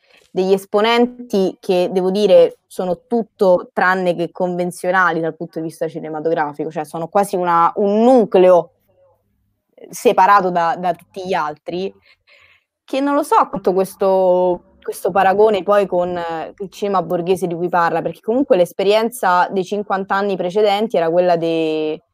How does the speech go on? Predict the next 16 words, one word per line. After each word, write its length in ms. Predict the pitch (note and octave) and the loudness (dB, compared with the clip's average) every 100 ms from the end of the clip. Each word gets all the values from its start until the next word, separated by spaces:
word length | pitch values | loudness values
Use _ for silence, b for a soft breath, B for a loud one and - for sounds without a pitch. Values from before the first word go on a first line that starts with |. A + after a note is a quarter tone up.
| _ _ _ | _ _ _
poi 140 | - E3 | -4 -4
cinquanta 440 | D#3+ D3 D#3 D#3 | -4 -4 -4 -2
anni 180 | D3+ D3 | -2 -2
in 60 | D3+ | -4
realtà, 280 | D3+ - D3 | -6 -6 -8
un 120 | D3 | 0
periodo 240 | F3 E3 | 0 2
molto 640 | E3+ F3 - D#3+ D#3 D3+ D3 | 0 -2 -2 -2 0 -2 -2
più 140 | F3 | -6
limitato, 460 | D#3+ F3 G3+ F3 F3 | -4 -2 0 2 4
era 140 | D#3 | 2
quella 200 | D#3 F3 | 4 4
del, 300 | E3+ D#3+ D3+ | 4 2 -2
del 120 | D3+ E3 | -2 -4
neorealismo 540 | E3 E3 D#3+ F3 E3+ | -4 -2 -2 -4 -6
italiano. 680 | D#3+ D#3 F3+ F3 D#3+ D#3 D3 | -6 -2 0 0 -2 -4 -8